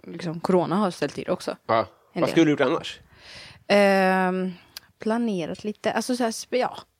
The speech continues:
Speaker 1: Alltså, saker som blir framskjutna till senare, tror
Speaker 2: Det är
Speaker 1: jag.
Speaker 2: så det blir.
Speaker 1: Mm.
Speaker 2: Ja.
Speaker 1: Mm.
Speaker 2: Oj, fick jag lite kaffe?
Speaker 1: Det var en rap. Det var
Speaker 2: Kan inte
Speaker 1: erkänn-,
Speaker 2: rapa.
Speaker 1: det var en rap.
Speaker 2: Jag kan inte rapa.
Speaker 1: Det kan du
Speaker 2: Det är en
Speaker 1: visst.
Speaker 2: dröm jag när.
Speaker 1: En dröm.
Speaker 2: Ja, men att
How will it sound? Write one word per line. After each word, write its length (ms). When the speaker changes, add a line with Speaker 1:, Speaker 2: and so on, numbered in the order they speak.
Speaker 1:
Alltså, 280
saker 340
som 300
blir 140
framskjutna 640
till 120
senare, 380
tror 140
Speaker 2:
Det 20
är 40
Speaker 1:
jag. 60
Speaker 2:
så 120
det 80
blir. 120
Speaker 1:
Mm. 160
Speaker 2:
Ja. 160
Speaker 1:
Mm. 160
Speaker 2:
Oj, 120
fick 120
jag 40
lite 120
kaffe? 440
Speaker 1:
Det 120
var 80
en 180
rap. 320
Det 100
var 60
Speaker 2:
Kan 120
inte 120
Speaker 1:
erkänn-, 240
Speaker 2:
rapa. 100
Speaker 1:
det 60
var 120
en 140
rap. 200
Speaker 2:
Jag 100
kan 120
inte 140
rapa. 200
Speaker 1:
Det 60
kan 200
du 100
Speaker 2:
Det 140
är 40
en 60
Speaker 1:
visst. 100
Speaker 2:
dröm 200
jag 100
när. 300
Speaker 1:
En 220
dröm. 340
Speaker 2:
Ja, 80
men 80
att 60